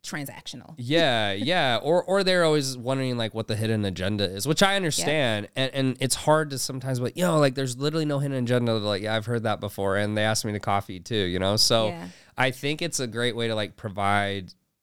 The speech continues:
Speaker 2: value. And then also j-, it just, it just makes it easier. I mean, you know, I don't feel like people are very, like, against a podcast, like, but they're always like, "Oh, you know, are you gonna meet here? Do you have time for dinner?" I'm like, "I don't know, man. I got this going on, I got that going on, or have prior commitments." So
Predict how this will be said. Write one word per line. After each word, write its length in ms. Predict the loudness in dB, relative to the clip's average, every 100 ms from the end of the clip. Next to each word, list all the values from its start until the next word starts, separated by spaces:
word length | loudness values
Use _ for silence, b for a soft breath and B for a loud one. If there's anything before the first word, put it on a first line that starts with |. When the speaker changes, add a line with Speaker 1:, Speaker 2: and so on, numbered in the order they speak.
| _ -16
Speaker 2:
value. 840 | -4 0 0 0 -4 -6 -6 -6 -8
And 180 | -6 -4
then 220 | -4 -4
also 720 | -2 0 2 2 2 2 0
j-, 160 | -2 -10
it 280 | -10 -4 -2
just, 200 | 0 -2
it 60 | -2
just 220 | 0 2
makes 260 | 4 4 2
it 80 | 0
easier. 400 | -2 -2 0 -2
I 20 |
mean, 220 | -2 -2
you 80 | 0
know, 180 | 0 2
I 100 | 0
don't 180 | 0 -4
feel 180 | -6 -4
like 160 | -4
people 280 | -4 -4 0
are 80 | 0
very, 300 | 2 0 0
like, 180 | 0 -4
against 640 | -6 -2 0 -2 -4 -16 _ -20
a 60 |
podcast, 560 | -6 -4 -4 -6 -4 -4
like, 140 | -4 -8
but 160 | -8
they're 160 | -2 0
always 240 | 2 2
like, 220 | 0 -2 -4
"Oh, 340 | -2 -2 -2 -4 B B B
you 60 | -4
know, 60 | -2
are 60 |
you 100 | 0
gonna 80 | 0
meet 200 | 0 -2
here? 240 | -4 -2 0
Do 80 |
you 60 | -2
have 80 | -2
time 200 | -2 -2
for 160 | -2
dinner?" 300 | -2 0 0
I'm 100 | 0
like, 160 | -2 -6 -8
"I 100 | -6
don't 120 | -2
know, 120 | 0
man. 300 | 2 2 2
I 60 | 0
got 200 | -2 0
this 220 | 0 0
going 220 | 0 2
on, 120 | 2
I 40 | 2
got 140 | 0
that 220 | 0 -2
going 200 | -2 -2 0
on, 140 | 0
or 60 | 0
have 180 | -2
prior 240 | -2 -4 -4
commitments." 600 | -4 -6 -4 -6 -6
So 100 | -6